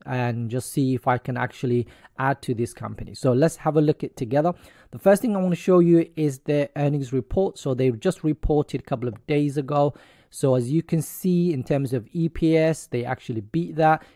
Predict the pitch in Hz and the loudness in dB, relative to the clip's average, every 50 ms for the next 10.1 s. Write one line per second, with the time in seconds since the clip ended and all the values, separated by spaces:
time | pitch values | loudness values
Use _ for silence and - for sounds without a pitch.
0 | _ - 123 120 - 139 135 127 120 113 127 110 101 120 117 113 110 135 156 147 | _ -10 -10 -6 -2 -2 -2 -2 -2 -4 -6 -6 -4 -4 -4 -2 0 0 0 2
1 | 156 165 165 165 170 170 160 - 120 120 120 - - - 131 113 110 101 - 156 | 2 0 2 2 2 2 0 -2 -4 -8 -8 -10 -10 -8 -8 -8 -8 -4 -4 -4
2 | 165 156 139 151 151 147 156 131 123 143 147 143 147 147 139 - - - - _ | -4 0 0 0 0 0 0 -2 0 2 4 6 6 4 2 -2 -12 -20 -20 _
3 | _ - 113 117 - 139 139 143 - _ - 139 139 135 131 123 131 165 180 190 | _ -12 -10 -6 -2 -2 -2 -2 -4 _ -6 -4 -2 0 0 4 4 4 6 6
4 | 190 170 170 160 - 180 165 160 160 - 156 143 - - 156 139 - - 147 123 | 4 2 0 0 0 0 0 0 -2 -2 -2 -4 -2 -2 -4 -4 -2 -6 -4 0
5 | 127 120 127 127 123 123 113 143 131 127 117 147 147 151 160 - - - 160 147 | 0 -2 0 -2 -4 -4 -4 -4 -4 -2 0 0 0 0 -2 -6 -4 -2 0 0
6 | 139 131 123 113 104 - 139 143 143 139 127 - - - _ _ - - 131 139 | 0 0 -4 -8 -10 -4 -2 0 0 0 -2 -6 -12 -20 _ _ -6 -4 -2 -2
7 | 135 - - 131 110 131 123 123 107 - - 151 156 151 131 - - - - 127 | -2 -2 -4 -4 -2 0 -2 -2 -2 0 2 4 6 6 4 2 -2 -8 -8 -8
8 | - - _ _ _ _ - 160 151 143 - - - - - - 151 131 110 - | -10 -10 _ _ _ _ -2 -2 -2 -2 -4 -8 -10 -10 -4 -4 -4 -4 -4 -8
9 | - _ _ _ _ _ _ _ _ _ _ _ _ _ _ - 123 139 143 131 | -14 _ _ _ _ _ _ _ _ _ _ _ _ _ _ -4 0 2 2 2
10 | 113 | 0